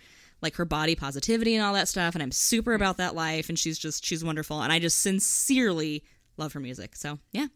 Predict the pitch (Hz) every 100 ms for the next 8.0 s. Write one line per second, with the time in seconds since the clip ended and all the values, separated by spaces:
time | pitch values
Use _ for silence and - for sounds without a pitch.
0 | _ - 160 156 - 180 180 180 180 208
1 | 196 - _ _ _ _ _ - 202 240
2 | - 190 170 147 185 170 160 165 165 -
3 | 392 285 233 330 - _ - - 466 427
4 | 349 403 359 - 311 285 392 - 285 262
5 | - - 285 320 - - - 285 294 302
6 | - 339 285 - 302 247 262 311 381 -
7 | - - 175 160 - 104 104 - - -